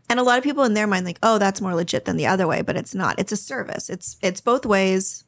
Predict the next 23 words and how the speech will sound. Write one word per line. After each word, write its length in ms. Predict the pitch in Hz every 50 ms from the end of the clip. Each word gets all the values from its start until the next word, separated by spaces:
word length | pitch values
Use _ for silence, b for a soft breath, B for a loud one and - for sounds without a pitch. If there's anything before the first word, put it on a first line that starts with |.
| _ -
you 100 | 226 208
know, 80 | 196 -
and 160 | - 240 247 -
some 120 | 294 302
pri-, 200 | 302 302 294 294
properties 480 | 294 _ - 254 269 - 269 233 214 220
are 60 | 190
just 180 | 196 202 202 -
so 140 | - 214 202
low, 140 | 190 190 190 - - _
low 160 | - 196 196 180
priced 460 | - - 277 269 254 247 - - B B B B B B B B B _ _ _
that 420 | - 214 202 196 190 - - - - - _ _ _ -
in 120 | 214 214
their 140 | 202 202 190
current 340 | 190 - - 226 214 - -
whatever, 340 | 202 190 196 208 208 196 190 185
that 160 | 190 185 175
an 180 | 185 170 160
agent 320 | 190 190 196 196 202 202 170
wouldn't 360 | 175 214 - - - 190 -
touch 300 | - - 139 - - -
it. 220 | - - - -